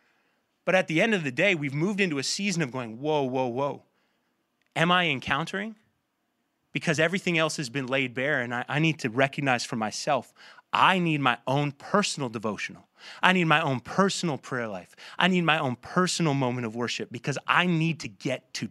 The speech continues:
Jesus. I have a financial situation that I need to get to Jesus. I have a health situation that I need to get to Jesus.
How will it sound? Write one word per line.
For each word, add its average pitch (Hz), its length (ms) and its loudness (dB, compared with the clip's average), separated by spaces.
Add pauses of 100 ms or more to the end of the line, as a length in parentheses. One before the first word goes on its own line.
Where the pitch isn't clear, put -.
Jesus. 131 680 -6 (960)
I - 120 4
have 175 80 6
a 147 60 -4
financial 165 540 2
situation 170 640 -2
that 131 120 -2
I 147 120 2
need 156 180 -8
to 139 40 -12
get 135 220 -6
to 123 60 -14
Jesus. 123 460 -4 (200)
I - 80 6
have 196 100 4
a 156 60 2
health 180 300 0
situation 180 560 0
that 135 100 0
I 151 140 4
need 165 140 0
to 151 80 -2
get 139 180 -4
to - 80 -12
Jesus. 139 520 -2